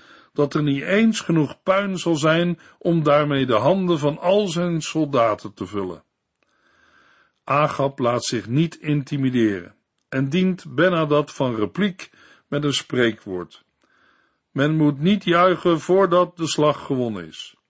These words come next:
Daarmee zijn de rapen gaar. Ben-Hadad brulde zijn officieren toe: "Klaarmaken voor de aanval."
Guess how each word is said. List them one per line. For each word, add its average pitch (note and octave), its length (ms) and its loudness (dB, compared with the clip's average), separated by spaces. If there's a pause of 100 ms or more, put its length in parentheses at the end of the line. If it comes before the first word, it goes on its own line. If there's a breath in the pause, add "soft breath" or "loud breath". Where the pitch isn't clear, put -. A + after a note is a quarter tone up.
(760)
Daarmee A2+ 880 -2 (140)
zijn A2 340 -2
de A2+ 120 2
rapen B2 420 0
gaar. D3 440 -2 (640 soft breath)
Ben-Hadad D3+ 800 0
brulde F3 540 2
zijn D#3+ 180 0
officieren D#3+ 720 -2
toe: D3+ 260 0 (420 soft breath)
"Klaarmaken G#3 760 4
voor F#3 140 2
de G3+ 60 4
aanval." E3 680 2